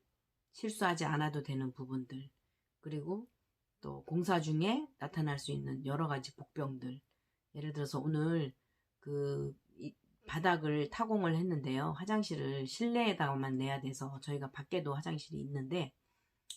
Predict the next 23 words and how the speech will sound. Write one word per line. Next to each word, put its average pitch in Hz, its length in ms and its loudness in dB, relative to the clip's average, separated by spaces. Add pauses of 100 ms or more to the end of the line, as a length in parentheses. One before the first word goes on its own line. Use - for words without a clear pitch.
(380)
실내에다만 165 800 2
장애인 143 360 2
시설은 135 400 -4
해야 151 200 0
돼서 135 400 0 (420)
남녀 151 500 2
각기 143 580 -4
장애인 147 460 0
화장실 151 520 -2
한 175 360 -4
곳을 151 560 -2 (400)
만들기 151 360 -2
위해서는, 143 480 0 (520)
어, 131 340 -14
어쩔 170 220 0
수 156 100 -4
없이, 131 380 -6 (420)
어, 143 300 -12
새로 214 240 2
만들어야 151 460 2
되니까 135 360 -4
타공을 226 460 2
했어요. 165 500 -10